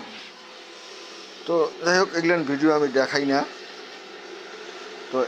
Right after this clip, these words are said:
এই মূলত আমি কাজ যেগুলো করি বা যেগুলো বানাই আমি, সেগুলো আমি দেখাচ্ছি আপনাদেরকে। তা আমি ওয়াটটা একটু চেক করি, ভলিউমটা ওপেন করি, মিটারটা, সরি বন্ধুরা, মিটারটা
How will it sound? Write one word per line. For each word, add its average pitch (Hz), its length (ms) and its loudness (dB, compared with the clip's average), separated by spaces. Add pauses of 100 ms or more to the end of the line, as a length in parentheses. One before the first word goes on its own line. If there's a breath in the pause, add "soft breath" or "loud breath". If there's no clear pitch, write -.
(120)
এই 180 80 8 (300)
মূলত 208 240 6 (120)
আমি 196 100 2 (100)
কাজ 180 180 6
যেগুলো 175 220 6 (160)
করি 180 180 8 (200)
বা 156 100 6 (140)
যেগুলো 147 180 2 (180)
বানাই 180 340 6
আমি, 110 140 0 (120)
সেগুলো 139 220 4 (180)
আমি 127 180 0
দেখাচ্ছি 117 360 -2 (120)
আপনাদেরকে। 110 480 -6 (2750)
তা 120 120 0 (420)
আমি 139 160 0 (220)
ওয়াটটা 131 380 2
একটু 120 120 -10 (100)
চেক 107 220 -8
করি, 90 200 -8
ভলিউমটা 107 460 -2
ওপেন 92 160 -6 (120)
করি, 101 160 -4 (1700)
মিটারটা, 123 440 -2 (160)
সরি 107 240 -4 (100)
বন্ধুরা, 123 300 -2 (100)
মিটারটা 135 340 -6